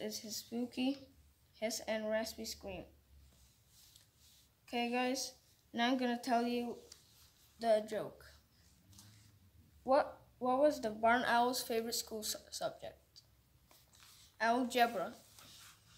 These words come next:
Bye, guys. Don't forget to like, share, and subscribe. Comment in the comments below if you like the video or no.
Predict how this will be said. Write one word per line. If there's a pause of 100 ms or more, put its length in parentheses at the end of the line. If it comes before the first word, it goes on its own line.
(260)
Bye,
guys.
Don't
forget
to
like,
share,
and
subscribe. (260)
Comment
in
the
comments
below
if
you
like
the
video
or
no.